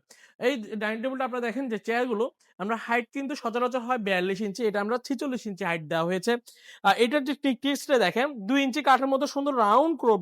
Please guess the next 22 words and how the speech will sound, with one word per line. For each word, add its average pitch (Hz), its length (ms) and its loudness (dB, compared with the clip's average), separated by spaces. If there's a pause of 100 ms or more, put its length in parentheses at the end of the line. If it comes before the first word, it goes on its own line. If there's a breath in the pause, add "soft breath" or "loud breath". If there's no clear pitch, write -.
ডিজাইন 220 320 2
দিয়ে 262 180 -4
তৈরি 196 220 4
করা 175 180 0
হয়েছে। 196 240 -2 (720 soft breath)
টপটা 233 320 2
হচ্ছে 285 160 -2 (100)
সলিড 233 260 2 (160)
এক 226 140 0
ইঞ্চি, 254 180 -4 (100)
দেড় 226 200 0
ইঞ্চি 254 200 -8
কাঠ 277 180 0
থেকে 311 200 -4
নেওয়া, 254 220 0
কিন্তু 254 220 -8
পাক্কা 233 280 -2
এক 208 100 -4
ইঞ্চি 196 220 -8
থাকে, 208 200 0 (540 soft breath)
এবং 247 160 4 (280)
সামনে 233 180 -4